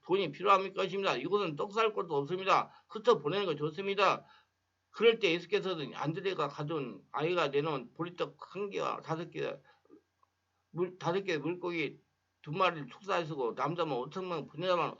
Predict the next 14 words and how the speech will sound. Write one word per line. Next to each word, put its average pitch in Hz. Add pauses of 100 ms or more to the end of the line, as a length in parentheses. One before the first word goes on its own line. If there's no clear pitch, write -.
(160)
힘이 196 (300)
이만 214
명이면 190
배불리 175
먹이고 160 (200)
열두 180
마리를 175
넘게 160
한 127
그런 160
사건이 151
기록되어 139
있는 135
겁니다. 98